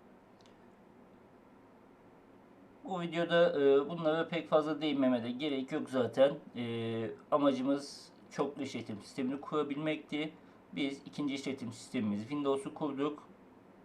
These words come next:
Diğer işletim sistemlerini kurmayacak arkadaşlar, e, videonun sonuna ilerleyebilir ya da bir sonraki videoya gide-, geçebilirler. Şimdi U S B belleğimizi sistemden çıkartıyoruz ve, e, Linux kuracağımız U S B belleğimizi sisteme bağlayıp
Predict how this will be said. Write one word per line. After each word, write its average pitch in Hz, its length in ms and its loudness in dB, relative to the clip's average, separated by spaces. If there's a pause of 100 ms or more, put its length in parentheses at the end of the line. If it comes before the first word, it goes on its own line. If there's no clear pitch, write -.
(340)
Diğer 180 140 2
işletim 170 380 -2
sistemlerini 143 500 -2
kurmayacak 147 380 -2
arkadaşlar, 139 720 4 (280)
e, 131 300 0 (340)
videonun 139 340 0
sonuna 143 320 -2
ilerleyebilir 147 480 0
ya 131 120 -2
da 120 100 -4
bir - 40 -12
sonraki 123 360 -2
videoya 113 260 -2
gide-, 101 220 -4
geçebilirler. 160 720 0 (1400)
Şimdi 196 220 0
U 185 260 0
S 190 120 -4
B 180 40 -4
belleğimizi 185 480 6
sistemden 170 520 2
çıkartıyoruz 175 720 2 (360)
ve, 160 140 0 (220)
e, 135 80 0 (300)
Linux 180 460 2
kuracağımız 131 840 4 (280)
U 170 220 0
S 175 140 -6
B 175 40 -2
belleğimizi 170 440 4
sisteme 185 540 0
bağlayıp 175 380 8